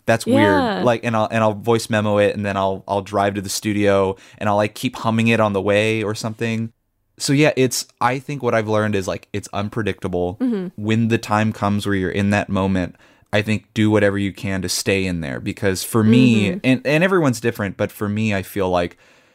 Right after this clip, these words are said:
Speaker 1: it's a very special moment that that's where I think things, you know, are created. And I think if you can get into that headspace, you should stay there for as long as you can.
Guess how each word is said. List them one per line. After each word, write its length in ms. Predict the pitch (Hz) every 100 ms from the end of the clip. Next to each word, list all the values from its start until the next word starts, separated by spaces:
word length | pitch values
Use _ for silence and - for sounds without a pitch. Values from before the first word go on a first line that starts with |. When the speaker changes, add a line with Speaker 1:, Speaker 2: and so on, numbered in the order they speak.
| _ _
Speaker 1:
it's 360 | 113 98 - -
a 80 | 104
very 280 | 101 120 117
special 420 | - 107 - 104
moment 560 | 98 98 98 95 - -
that 180 | 98
that's 380 | - 98 - - -
where 560 | 101 98 90 85 82 - _ -
I 80 | 95
think 260 | 95 87
things, 600 | - 101 95 92 - - _
you 80 | 110
know, 100 | 95
are 140 | 78
created. 480 | 98 117 131 113 -
And 100 | 101
I 80 | 101
think 240 | 98 104 -
if 220 | 98 -
you 160 | 104
can 340 | 98 107 98 90 _ _ _
get 160 | 123
into 140 | 120 113
that 180 | 101 117
headspace, 580 | 107 - 104 98 -
you 120 | 98 95
should 320 | - 90 -
stay 280 | - 101 101
there 300 | 95 82 -
for 220 | - 90
as 100 | 82
long 200 | 78 78
as 100 | -
you 80 | -
can. 320 | - 50